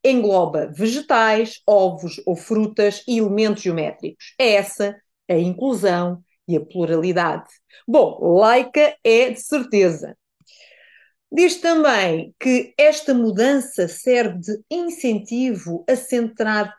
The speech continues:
toda a comunicação do governo num ambiente mais desmaterializado para evitar a impressão desnecessária, ou seja, é mais ecológico.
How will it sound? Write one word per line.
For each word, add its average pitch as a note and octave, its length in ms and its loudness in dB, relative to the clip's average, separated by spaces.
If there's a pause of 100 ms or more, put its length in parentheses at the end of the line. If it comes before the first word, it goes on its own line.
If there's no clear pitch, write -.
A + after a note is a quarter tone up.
(160)
toda D4+ 360 2
a B3+ 40 -2
comunicação A#3+ 640 -2
do G#3 80 -2
governo A3 500 0
num B3 60 2
ambiente A#3 580 0 (220)
mais B3 480 0
desmaterializado G#3+ 1500 0 (220)
para C4+ 120 2
evitar A#3 480 0
a A3+ 40 2
impressão G#3+ 640 -2
desnecessária, F#3 1120 -2 (220)
ou G3 100 2
seja, B3 540 2 (180)
é A#3+ 140 6
mais A3+ 480 0
ecológico. F#3 720 -2